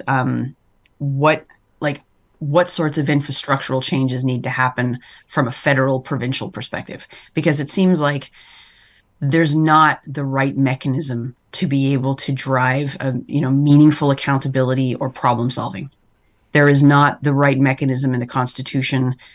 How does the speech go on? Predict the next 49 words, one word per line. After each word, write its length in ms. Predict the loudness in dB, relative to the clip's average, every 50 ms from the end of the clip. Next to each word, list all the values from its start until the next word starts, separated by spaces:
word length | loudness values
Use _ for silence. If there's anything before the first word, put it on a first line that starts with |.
| _ _ -4
to 100 | -2 0
be 220 | 0 2 2 2
able 180 | 2 2 0 -4
to 100 | -2 -4
say, 220 | -2 0 0 2
"Okay, 420 | 0 0 -2 -4 -6 -6 -6 -8 -4 -2
like, 240 | -2 -2 -2 -4 _ _
here's 420 | -16 -4 2 4 4 6 4 2
how 160 | 2 0 0
do 60 | 2 2
we 100 | 0 0
get 220 | 0 -2 -4 -2
this 160 | -4 -6 -6
thing 200 | -4 -4 -4 -2
on 120 | -2 -2 -4
the 80 | -2
right 240 | -4 -4 -6 -6 -8
path 340 | -4 -4 -2 -2 -2 -4 -4
once 180 | -4 -4 -2
and 120 | -4 -6 -4
for 180 | -4 -4 -4
all." 220 | -4 -6 -6 -8 _ _ _ _ _ _ _ _ _ _ _ -20 -20 -20 -20 -20 -20 -10 _
And 160 | 0 2 2
so 260 | 4 4 4 4 2 2
without 420 | 2 4 4 4 4 2 2 0
that, 340 | -2 -4 -2 -2 -4 -6 -10 _ _ _ _ _ _ _ _ _ _ _ _ _ -2
you 140 | 0 2 2
get 260 | 2 2 0 0 0
this 140 | -2 -2 -2
passing 500 | -2 0 0 0 2 0 2 0 2 2
the 100 | 2 0
buck 360 | -2 -2 -4 -4 -4 -8 -14 -20 -20 _ _ -4
and 180 | 0 2 2 2
this 160 | 2 0 0 0
avoiding 480 | 0 0 2 2 2 2 2 0 -2 -2
accountability 840 | -4 -6 -6 -6 -6 -4 -4 -4 -4 -4 -4 -6 -8 -8 -10 -8 _ -4
as 140 | -2 -2
opposed 420 | -2 -4 -2 0 0 2 2 0 0
to 320 | 0 0 0 0 0 -4 -2
really 320 | -2 0 0 0 0 -2
living 380 | -2 0 0 0 0 0 -2 -2
accountability. 800 | -6 -8 -8 -10 -10 -10 -8 -6 -6 -4 -4 -4 -4 -6 -6 -8 -16 -16 -16 -6 0
And 80 | 0
so 120 | 2 2 4
what 200 | 2 2 0 2
does 140 | 0 0 0
the 80 | 0
voter 320 | 0 2 0 2 2 0 0
do 320 | 0 0 -2 -2 -4